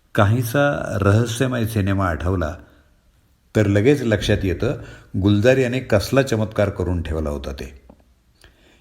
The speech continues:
या सिनेमाचं दिग्दर्शन केलं होतं गुलजार यांनी आणि गाणीही त्यांचीच होती. स्क्रीनप्ले होता कैलाश अडवाणी आणि अरुण कौल यांचा.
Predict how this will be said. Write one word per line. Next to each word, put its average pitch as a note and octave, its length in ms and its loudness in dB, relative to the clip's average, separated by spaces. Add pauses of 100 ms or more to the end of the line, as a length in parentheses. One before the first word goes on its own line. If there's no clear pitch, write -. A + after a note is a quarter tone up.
(140)
या G#2+ 480 2
सिनेमाचं G2+ 720 -2
दिग्दर्शन F2+ 580 -2
केलं E2+ 220 -4
होतं F2+ 380 -4
गुलजार E2+ 380 0
यांनी C#2+ 400 -10 (440)
आणि F2 200 -2
गाणीही F2+ 720 -2 (320)
त्यांचीच D2 420 -2
होती. - 300 -14 (1400)
स्क्रीनप्ले C#3+ 540 0
होता A2+ 560 -2 (580)
कैलाश A2 480 2
अडवाणी F2 540 -2 (520)
आणि F2+ 220 -2 (180)
अरुण A2 460 2
कौल F2 280 0
यांचा. C2+ 340 -6